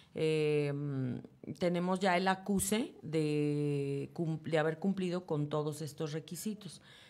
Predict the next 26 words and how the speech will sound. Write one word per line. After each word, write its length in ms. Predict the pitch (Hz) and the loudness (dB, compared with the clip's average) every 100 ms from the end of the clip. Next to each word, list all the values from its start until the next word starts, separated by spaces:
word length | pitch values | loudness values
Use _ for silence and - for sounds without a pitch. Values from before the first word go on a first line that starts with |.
| - | -10
Ahora 240 | - 160 165 | -4 -2 0
sí 160 | 185 | -2
que 300 | - 165 - | -2 -2 0
esto, 800 | - 180 - - 175 180 170 160 - | 0 0 -2 -2 0 0 -2 -6 -4
pues, 440 | 151 147 143 - - - - - | -2 -2 -2 -12 -18 -20 -20 -4
por 200 | 160 156 | -2 2
trámite 560 | 170 175 185 190 185 | 6 6 6 2 0
pasa 480 | 185 156 156 170 165 | 0 2 2 0 -2
al 140 | 160 156 | -2 -2
consejo, 760 | 160 160 139 185 - 190 233 | -2 -2 -2 -6 -4 -6 -4
con 160 | 170 151 | -4 -4
los 140 | 147 | -6
consejeros 540 | 156 143 139 165 165 | -6 -6 -6 -6 -4
del 120 | 170 165 | -4 -6
Instituto 480 | 147 165 160 156 | -6 -8 -8 -4
Estatal 400 | 165 165 160 156 | -4 -4 -2 0
Electoral, 640 | 160 175 175 202 214 214 262 - - - - - | 0 -2 -2 2 2 2 -2 -10 -20 -20 -16 -4
y, 520 | 214 214 220 226 - | 0 2 4 2 0
este, 400 | - 175 156 - | -2 -2 -2 -2
pues, 240 | 156 151 156 | -4 -4 -6
ellos 240 | 147 160 | -4 -4
lo 140 | 160 156 | -2 -2
habrán 360 | 151 147 143 | 2 2 2
de 80 | 156 | 2
aprobar, 440 | 165 165 175 226 | 2 2 4 4
¿verdad? 440 | 165 151 156 226 | 2 0 0 -2